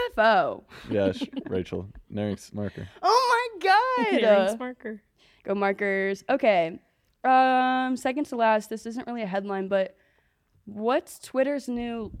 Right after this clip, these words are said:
Speaker 1: logo?
Speaker 2: X.
Speaker 1: Yeah, I don't I never really was, like, a Twitter person, so what
Speaker 2: Yeah.
Speaker 1: just happened?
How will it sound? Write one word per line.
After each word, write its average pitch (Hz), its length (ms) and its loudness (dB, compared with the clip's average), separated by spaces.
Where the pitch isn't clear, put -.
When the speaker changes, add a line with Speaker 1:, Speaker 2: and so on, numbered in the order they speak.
Speaker 1:
logo? 190 680 -4
Speaker 2:
X. - 340 -10
Speaker 1:
Yeah, 220 420 0
I 247 200 4
don't 311 200 4
I 226 160 4
never 233 400 0
really 214 260 -4
was, 202 220 -4
like, 214 100 -6
a 202 60 -8
Twitter 190 320 -6
person, 240 500 -8
so 220 180 -10
what 175 200 0
Speaker 2:
Yeah. 156 60 -6
Speaker 1:
just 101 160 -8
happened? 180 540 -8